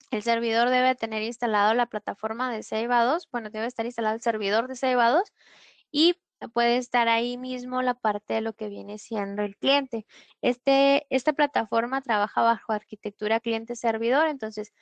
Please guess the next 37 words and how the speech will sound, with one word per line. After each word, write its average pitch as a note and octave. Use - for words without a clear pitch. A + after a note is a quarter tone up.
en A3+
el A3
servidor A3+
realizamos B3
prácticamente A#3
toda A#3+
la B3+
administración A3+
de B3
nuestros C#4
dispositivos D4+
y C4
en C#4+
la D4+
parte C#4
cliente C4
es B3+
donde B3
podemos A#3
realizar A3+
el G#3+
monitoreo. B3
Entonces A3
prácticamente A3+
el G#3+
equipo A#3
reporta A#3
hacia A#3
el A3
servidor D4+
a A#3
través A3+
de A#3+
cuatro A#3+
G E4
y C4+
luego D4+